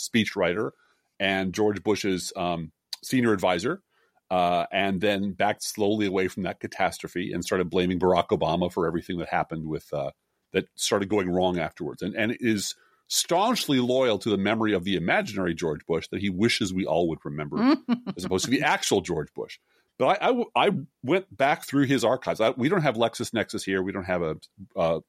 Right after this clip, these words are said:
Speaker 1: a long subscription to the Washington Post, so this took me some time. But, uh, it's remarkable how, um, utterly, I,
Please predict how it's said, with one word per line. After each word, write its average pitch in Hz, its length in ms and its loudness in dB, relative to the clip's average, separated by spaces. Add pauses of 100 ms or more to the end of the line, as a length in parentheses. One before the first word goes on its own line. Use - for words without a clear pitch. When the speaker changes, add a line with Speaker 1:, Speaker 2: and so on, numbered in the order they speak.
Speaker 1:
a 87 40 -8
long 95 340 2
subscription 90 560 -6
to 82 60 -4
the 82 240 -2
Washington 92 320 0
Post, 85 340 0
so 85 140 -2
this 90 180 -2
took - 200 -8
me 87 80 -4
some 76 180 -10
time. 82 400 -4 (500)
But, 110 220 0 (580)
uh, 113 220 2
it's 175 200 0
remarkable 156 560 0 (380)
how, 113 560 2 (220)
um, 85 420 0 (560)
utterly, 131 560 2
I, 127 160 2